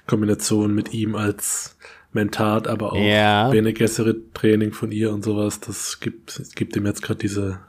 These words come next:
Speaker 1: diesen Hyperfokus.
Speaker 2: Ja, das stimmt, wobei dazwischen passiert, also, ne, also er sieht erstmal irgendwie die ganzen Zukünfte, dann meint er irgendwie, er, er, er weiß auch den Weg, der gegangen werden muss. Dann klappt er zusammen, wacht wieder auf, wie er auf den Zeltboden hämmert.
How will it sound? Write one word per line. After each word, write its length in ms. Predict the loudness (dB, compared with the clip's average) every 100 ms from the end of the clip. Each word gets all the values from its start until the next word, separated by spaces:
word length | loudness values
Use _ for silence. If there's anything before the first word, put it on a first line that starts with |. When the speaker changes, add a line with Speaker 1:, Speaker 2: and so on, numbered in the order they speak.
| -14
Speaker 1:
diesen 200 | -10 -8
Hyperfokus. 960 | -8 -2 -2 2 2 4 0 -4 -8 -2
Speaker 2:
Ja, 300 | 4 4 4
das 120 | 0
stimmt, 360 | 0 2 2
wobei 360 | -2 4 6 6
dazwischen 580 | 4 2 2 0 2 2
passiert, 360 | 2 2 2
also, 240 | 2 2 4
ne, 300 | 4 4 2
also 240 | -4 -2
er 180 | 2 2
sieht 220 | 2 2
erstmal 400 | 2 -2 0 2
irgendwie 200 | 2 2
die 100 | 2
ganzen 400 | 2 0 0 -4
Zukünfte, 800 | -2 -6 -6 _ 0 0 2 0
dann 140 | 2 2
meint 280 | 2 2
er 40 | 2
irgendwie, 200 | 2 4
er, 260 | 4 4 2
er, 220 | -2 -2
er 280 | 0 0 0
weiß 220 | 0 0
auch 120 | -2 -4
den 200 | -2 2
Weg, 320 | 2 0 -2
der 240 | 0 2
gegangen 480 | 0 0 2 2 2
werden 260 | 2 2 4
muss. 340 | 4 2 -4 _ _ _ _ _ _ _ _ _
Dann 220 | 4 4
klappt 320 | 4 2 4
er 100 | 2
zusammen, 760 | 4 0 4 4 4 2 0 -4
wacht 340 | 0 0 0 0
wieder 240 | 4 6
auf, 200 | 4 0
wie 120 | 2
er 80 | 4
auf 100 | 4
den 240 | 2 0 0
Zeltboden 640 | 0 0 0 0 0 -2
hämmert. 500 | -2 0 0 -2 -8